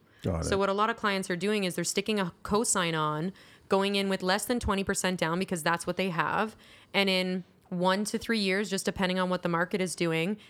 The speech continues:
Speaker 2: their home has appreciated enough that they now own at least twenty percent of it,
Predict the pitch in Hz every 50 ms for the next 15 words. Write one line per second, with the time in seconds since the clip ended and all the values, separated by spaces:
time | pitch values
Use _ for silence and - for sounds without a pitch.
0 | - - - 196 190 175 160 196 196 214 247 247 214 175 185 185 - - 202 214
1 | 208 - 220 202 202 190 180 170 165 165 196 269 277 - 208 - - 175 175 175
2 | 170 165 170 185 196 - - - 170 165 180 196 190 180 - 170 180 180 - -
3 | - - 175 175 175 170 - 165 - - 165 165 175 180 202 240 294 320 269